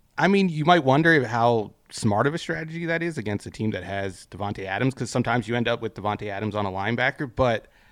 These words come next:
I like the strategy of letting Davante cook and just making sure nobody else beat them. I think that's a, it worked out in the end. I, I think he was the only receiver that caught a pass.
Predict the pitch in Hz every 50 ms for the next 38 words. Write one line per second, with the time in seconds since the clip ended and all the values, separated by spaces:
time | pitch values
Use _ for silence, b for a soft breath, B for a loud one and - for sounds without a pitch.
0 | b b b - 123 151 135 139 151 160 160 - - - 147 - - - 135 127
1 | 131 139 143 131 110 113 127 131 123 113 110 107 110 107 92 95 98 117 113 117
2 | 127 120 113 110 104 104 110 110 107 - 120 101 - - 110 120 151 - 127 107
3 | 107 98 - 107 104 101 - 110 104 - 113 104 98 104 104 95 95 95 95 95
4 | 92 104 107 - - 147 139 - 156 156 156 170 175 - _ _ - 117 104 -
5 | 107 104 104 104 - - 101 92 - - - - _ _ _ - - 123 117 107
6 | 110 107 113 123 143 - - 98 107 127 156 - - 127 110 110 110 107 110 131
7 | 165 156 135 110 110 - 110 - _ - 107 107 - - 143 156 - - 190 139
8 | 120 104 107 110 110 107 95 95 92 - - 135 160 127 95 95 92 - - -
9 | 92 98 139 160 - 170 160 170 180 185 - - -